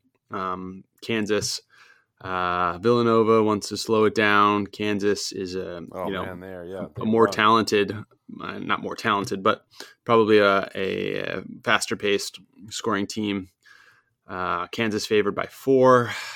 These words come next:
Speaker 1: Oh man. Um,
Speaker 2: I,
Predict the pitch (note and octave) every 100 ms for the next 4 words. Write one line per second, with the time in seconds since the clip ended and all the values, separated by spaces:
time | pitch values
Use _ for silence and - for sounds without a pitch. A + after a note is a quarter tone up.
0 | - - F#2+ F2 F2 F#2+ F2 E2+ _ A2
1 | G#2 G#2 G2+ G2 F#2+ F#2 _ _ _ _
2 | _ _ _ _ _ _ _ _ _ _
3 | _ _ _ _ _ C#3